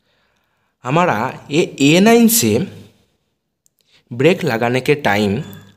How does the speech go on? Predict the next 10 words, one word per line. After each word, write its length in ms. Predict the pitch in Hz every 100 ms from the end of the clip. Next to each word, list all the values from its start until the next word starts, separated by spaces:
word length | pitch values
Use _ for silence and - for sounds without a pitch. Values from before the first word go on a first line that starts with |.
| _
हम 200 | 127 139
लोग 400 | 180 113 110 - - _ _ _ _ - - - -
चाहते 360 | 127 123 202
हैं 160 | 202 226
हमारा 300 | 151 131 143
लोको 460 | 151 104 113 - 180
में 200 | 226 147
ब्रेक 260 | 127 127
नहीं 160 | 113 107
लगे, 300 | 82 65